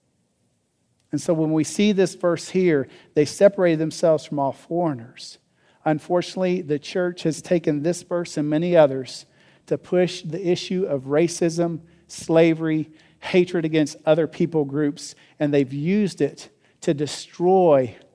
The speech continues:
thousands, if not millions, of people throughout the centuries. It is a wretched sin that the church has committed over the years for not only horrible interpretation,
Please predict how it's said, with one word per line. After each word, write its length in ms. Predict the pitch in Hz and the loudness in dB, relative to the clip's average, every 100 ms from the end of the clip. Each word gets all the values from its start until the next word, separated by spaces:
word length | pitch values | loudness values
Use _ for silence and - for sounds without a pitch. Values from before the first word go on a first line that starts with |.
| _ | _
thousands, 580 | 156 175 180 156 170 156 | 8 8 8 4 -2 -4
if 160 | 160 | -4
not 240 | 160 143 - | -2 -2 -2
millions, 360 | 151 170 165 | 0 0 0
of 100 | 156 | -2
people 280 | - 151 139 | -2 -2 -2
throughout 300 | - 131 139 | -2 -2 -2
the 60 | 127 | -6
centuries. 600 | - 147 - 139 156 - _ - _ | -6 -6 -8 -16 -16 -20 _ -20 _
It 100 | 165 | 0
is 180 | 160 143 | 0 2
a 140 | 147 | 2
wretched 800 | 135 127 139 175 175 202 185 196 | 0 0 6 6 6 0 0 -2
sin 520 | - - 175 147 127 - _ - | -8 0 2 2 0 -10 _ -8
that 140 | 143 | -6
the 80 | 156 | -6
church 300 | 139 170 151 | -6 -4 -4
has 140 | 143 - | -6 -10
committed 420 | 156 147 143 135 | -4 0 0 0
over 180 | 131 135 | -2 -2
the 100 | 135 | -2
years 460 | 120 117 - - _ _ _ _ | -4 -8 -18 -20 _ _ _ _
for 140 | - 160 | -4 4
not 220 | 165 175 | 4 4
only 180 | 156 139 | 0 -2
horrible 460 | - 196 180 165 | -2 -2 0 0
interpretation, 920 | 151 - 151 139 - 196 190 156 139 | -2 -4 -6 -6 0 0 0 -6 -8